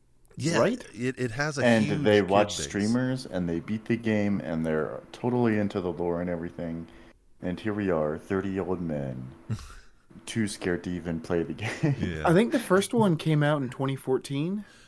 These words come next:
Speaker 2: so, like, it came out, like,
Speaker 1: It's nine
Speaker 2: after
Speaker 1: year-
Speaker 2: I graduated.
Speaker 1: Uh, the, I th-, believe the first game is nine years old. Um,
Speaker 2: Yeah.
Speaker 1: so, but that is an interesting thing that you said, Tim. It,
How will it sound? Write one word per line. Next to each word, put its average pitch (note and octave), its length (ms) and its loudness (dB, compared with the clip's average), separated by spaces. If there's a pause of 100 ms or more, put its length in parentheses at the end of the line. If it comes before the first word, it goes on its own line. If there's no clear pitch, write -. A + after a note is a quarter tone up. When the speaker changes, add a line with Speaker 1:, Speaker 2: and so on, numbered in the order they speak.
Speaker 2:
so, C3+ 200 0
like, A#2+ 240 0 (280)
it F#3 160 4
came G3 220 2
out, D3+ 280 0
like, A#2+ 160 2
Speaker 1:
It's G#2 100 -8
nine B2 220 2
Speaker 2:
after A2+ 120 0
Speaker 1:
year- - 100 2
Speaker 2:
I C3+ 100 2
graduated. G#2+ 800 -2
Speaker 1:
Uh, G2 200 -2
the, F2+ 160 -4
I F#2+ 40 -2
th-, - 140 -14
believe A#2+ 240 -2
the G#2 80 -4
first G#2 320 -4
game F2+ 220 -4
is E2 120 -10
nine D#2+ 300 -6
years D#2 260 -10
old. - 360 -14 (840)
Um, D#2+ 640 -6
Speaker 2:
Yeah. A2 260 -4 (240)
Speaker 1:
so, E2+ 560 -6 (1120)
but B2+ 380 0
that B2+ 160 2
is A#2 280 4
an G2+ 140 0
interesting F#2+ 440 -6
thing E2+ 200 -4
that E2+ 120 -6
you E2 80 -8
said, E2+ 340 -6
Tim. D#2 460 -6
It, F#2 220 -2